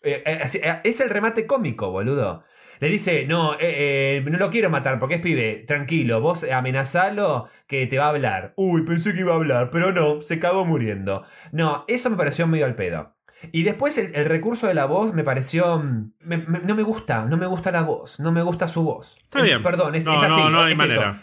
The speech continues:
Speaker 1: No, no me gusta la voz, no,
Speaker 2: Ya sabemos que
Speaker 1: no.
Speaker 2: odias a F. Murray Abraham.
Speaker 1: Sí, de hecho lo conocí por, por el chiste de los Simpson, nada más. O sea, para mí era, y Amadeus, pero ni siquiera es,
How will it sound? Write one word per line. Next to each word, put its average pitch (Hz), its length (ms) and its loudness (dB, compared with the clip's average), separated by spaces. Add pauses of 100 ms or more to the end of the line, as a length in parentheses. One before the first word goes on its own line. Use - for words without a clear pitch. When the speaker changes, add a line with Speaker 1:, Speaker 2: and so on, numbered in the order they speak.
Speaker 1:
No, 208 240 2
no 220 80 2
me 226 80 2
gusta 220 220 2
la 180 80 2
voz, 101 280 -4
no, 139 120 -2
Speaker 2:
Ya 180 100 6
sabemos 175 400 2
que 127 80 0
Speaker 1:
no. 139 80 4
Speaker 2:
odias 143 360 2
a 123 520 2
F. 139 280 0
Murray 131 500 2
Abraham. 156 420 0
Speaker 1:
Sí, 151 480 -2
de 202 100 2
hecho 233 160 0
lo 170 120 0
conocí 156 260 -2
por, 156 300 -2
por 135 120 0
el 131 100 -2
chiste 165 200 -2
de 135 80 2
los 117 140 0
Simpson, 117 500 -2
nada 160 240 0
más. 117 280 -4
O 127 40 0
sea, 135 180 -2
para 135 200 0
mí 196 140 -2
era, 185 200 0
y 147 60 0
Amadeus, 143 640 0
pero 151 180 -4
ni 165 60 0
siquiera 185 400 0
es, 160 100 -4